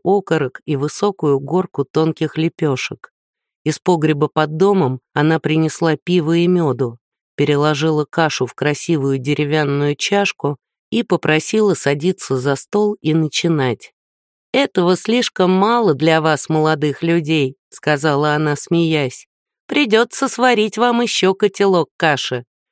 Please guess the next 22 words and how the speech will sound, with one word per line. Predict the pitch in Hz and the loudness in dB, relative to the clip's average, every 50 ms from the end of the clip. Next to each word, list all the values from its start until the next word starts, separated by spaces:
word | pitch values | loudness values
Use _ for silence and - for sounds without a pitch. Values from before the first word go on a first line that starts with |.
| _ _ _ - | _ _ _ -10
Завтра | 147 170 180 165 - - 160 160 151 | -2 0 2 0 2 0 -2 0 2
вам | 170 170 165 160 | 2 2 2 2
будет | 160 170 147 147 147 - 180 | 0 0 0 0 -2 0 -2
угощение | 170 151 175 180 165 - - 196 190 175 165 165 165 160 | 0 2 0 0 0 0 0 2 2 2 4 2 2 0
получше. | - - 185 185 185 180 180 156 127 - - - 127 120 127 - _ _ _ _ _ _ _ - | 0 0 0 2 2 2 0 0 -2 -4 -8 -6 -6 -8 -8 -12 _ _ _ _ _ _ _ -10
Зимою | - 156 156 190 180 180 180 170 170 165 160 | -8 0 2 4 4 6 4 4 4 2 2
я | 160 170 165 | 2 0 0
запираю | 143 156 160 - - 180 180 202 220 226 220 - | 0 -2 -6 -2 0 0 2 2 2 2 0 0
поварню, | - - 156 151 147 156 143 131 131 139 131 123 - | 2 2 2 2 2 2 0 0 0 0 -2 -2 -4
кроме | - - 165 160 151 147 135 | -2 0 0 2 2 0 0
тех | - 175 165 156 151 | 0 -2 0 0 0
дней, | 147 180 185 175 147 135 | 0 2 2 2 2 0
когда | - 165 151 147 147 160 151 | 0 -4 -4 0 0 -2 -2
пеку | - - 156 - - 170 165 | 0 -4 -6 -2 0 -2 -2
хлеб | - - - 190 196 196 196 - | -2 0 0 0 0 0 0 -2
или | 139 143 160 | 0 0 0
варю | 156 151 160 165 170 175 160 135 | 0 2 0 2 2 0 -2 -2
пиво. | - - 185 160 143 143 135 - _ _ _ _ _ _ _ _ _ _ _ - | -2 0 0 2 2 0 -2 -6 _ _ _ _ _ _ _ _ _ _ _ 0
Нас | 262 302 311 285 - - | 2 2 2 0 0 2
немного | 214 196 202 208 208 208 240 247 190 160 156 | 2 4 4 4 4 4 2 2 2 0 -2
в | 147 147 | -2 0
доме, | 139 156 160 151 143 139 131 107 123 | 0 2 4 4 4 2 0 -2 -6